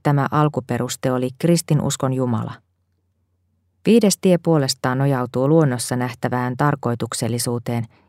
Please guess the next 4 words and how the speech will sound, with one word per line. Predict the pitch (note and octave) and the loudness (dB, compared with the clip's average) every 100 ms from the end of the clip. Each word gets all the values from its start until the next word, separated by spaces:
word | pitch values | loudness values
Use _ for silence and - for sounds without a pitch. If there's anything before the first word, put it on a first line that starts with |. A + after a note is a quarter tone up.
| - | -6
ja | |
päämäärähakuisuuteen. | C#3+ F3+ E3+ C#3 B2 C3 C3+ C3 A#2+ A2+ A2 A2 A#2+ A2+ - _ _ _ _ _ _ _ _ _ - | 0 4 4 4 0 0 -2 -2 -4 -4 -4 -6 -8 -10 -14 _ _ _ _ _ _ _ _ _ 2
Tuomas | D3+ C#3+ C3+ - | 4 4 0 0
päätteli, | D3 C3+ _ A#2+ A#2 | 0 0 _ -4 -4